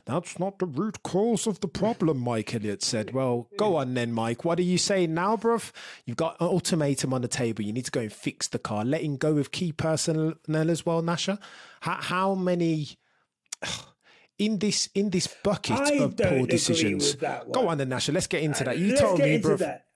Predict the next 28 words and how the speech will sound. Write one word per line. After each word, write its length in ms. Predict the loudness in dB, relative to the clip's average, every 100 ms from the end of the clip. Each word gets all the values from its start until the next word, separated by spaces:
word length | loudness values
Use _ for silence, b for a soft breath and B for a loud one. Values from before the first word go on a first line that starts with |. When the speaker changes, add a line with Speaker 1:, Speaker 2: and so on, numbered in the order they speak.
| _ -8
Speaker 2:
Uh, 100 | -6 -2
let's 160 | 0
get 160 | 2 0
into 220 | 0 -4
that. 240 | -8 -10 -14 _ _ _
Speaker 1:
Go 100 | -4
on. 200 | -4 -4 -8
Speaker 2:
Because 420 | 0 0 0 -4
I've 280 | -2 0 0
literally, 680 | -2 -4 -4 -6 -6 -12 -16 -8
you, 200 | -4 -2
and 200 | -2 -2
I, 240 | -2 -2 -4
I 100 | -4
know 180 | -2 0
you 200 | 0 -2
caught 300 | -4 -2 -2
the 60 | -4
subtweet 520 | -6 -6 -6 -12 -14
as 120 | -12
well. 200 | -12 -12 -16 B B -2
There 340 | 0 2 2
<laughs> 40 | 2
was, 360 | 2 0 0
uh, 360 | 0 2 0 -4 B B B B -4
there 300 | 0 0 2
is, 320 | 0 -2 -4 -4
uh, 460 | -2 -4 -6 -10